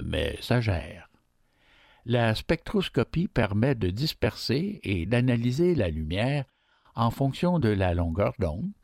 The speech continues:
comme le font les gouttelettes d'eau qui produisent l'arc-en-ciel, qui est un spectre de la lumière solaire. La lumière dispersée renseigne sur la nature de la source lumineuse.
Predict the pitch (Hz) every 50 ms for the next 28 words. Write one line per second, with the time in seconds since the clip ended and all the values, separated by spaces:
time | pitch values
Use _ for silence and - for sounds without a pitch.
0 | - - - - - - 117 123 127 127 113 107 95 87 - 110 127 139 127 98
1 | 98 85 90 110 123 123 - - 101 98 85 78 85 120 147 165 _ _ - -
2 | 101 95 92 - - 117 131 135 165 180 175 165 135 117 120 113 - - - -
3 | 127 131 - - 101 90 95 117 151 165 - _ _ _ _ _ _ _ _ _
4 | _ _ - 123 110 110 - - 95 90 117 - - - - 120 98 - _ -
5 | 104 101 123 _ - - 104 101 95 87 85 82 85 85 78 78 80 80 82 78
6 | 76 78 - - 143 131 113 85 - - - - _ _ _ _ _ _ _ -
7 | - - - - _ _ _ - - 95 82 82 87 95 117 120 117 113 101 92
8 | 87 90 127 139 - - - 82 - - - 117 135 165 180 - - - 113 110
9 | - - 135 135 156 160 139 - - 123 120 117 117 110 104 92 92 101 98 104
10 | - - 135 131 135 131 123 113 110 _ - - 104 107 101 95 95 90 87 78
11 | 76 - - 90 76 - - - 76 76 76 80 90 107 131 143 131 98 87 78
12 | 71 73 - _